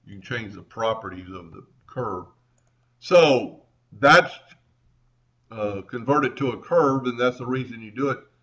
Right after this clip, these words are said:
so you can see the individual four nodes.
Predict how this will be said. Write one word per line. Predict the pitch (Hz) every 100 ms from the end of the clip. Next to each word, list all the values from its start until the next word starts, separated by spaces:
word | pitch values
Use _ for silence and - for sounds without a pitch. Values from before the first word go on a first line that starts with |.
| _
so | -
you | 120 123
can | 131 107
see | 101 147 139
the | 131
individual | 131 123 117 113 113 101 _ -
four | 123 117
nodes. | 104 110 123 101 92